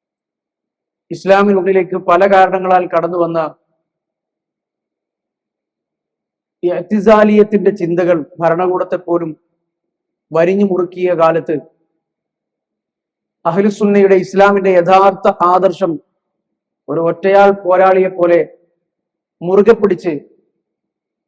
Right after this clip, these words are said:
മുഅ്തസിലികളുടെ വ്യാജ അവകാശവാദങ്ങൾക്കെതിരെ പോരാടുകയും അതിന്റെ പേരിൽ ശാരീരികമായും മാനസികമായും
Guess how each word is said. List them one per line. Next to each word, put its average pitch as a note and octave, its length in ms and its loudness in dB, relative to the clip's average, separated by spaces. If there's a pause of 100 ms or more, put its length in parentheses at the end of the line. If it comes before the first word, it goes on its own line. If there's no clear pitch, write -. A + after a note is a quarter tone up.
(1040)
മുഅ്തസിലികളുടെ F3 840 0 (1300)
വ്യാജ F#3+ 320 2 (140)
അവകാശവാദങ്ങൾക്കെതിരെ F#3+ 1300 0 (840)
പോരാടുകയും E3+ 680 2 (1400)
അതിന്റെ G3 320 0
പേരിൽ F#3 240 0 (140)
ശാരീരികമായും F#3 840 0 (120)
മാനസികമായും F3+ 760 0